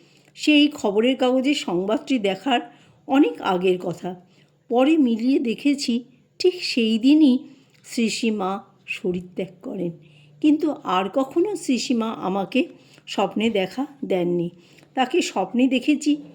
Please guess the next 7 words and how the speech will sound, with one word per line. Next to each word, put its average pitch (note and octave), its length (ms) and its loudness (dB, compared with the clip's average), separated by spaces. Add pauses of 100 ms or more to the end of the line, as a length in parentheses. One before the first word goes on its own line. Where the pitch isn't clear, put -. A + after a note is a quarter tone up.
সেই F4 200 4
একবারই, F#3 640 0 (420)
কিন্তু D#4 320 2
সে E4 220 0
দর্শন G3 600 0 (420)
অতিশয় D#4+ 560 -2
স্পষ্ট। G3+ 640 -2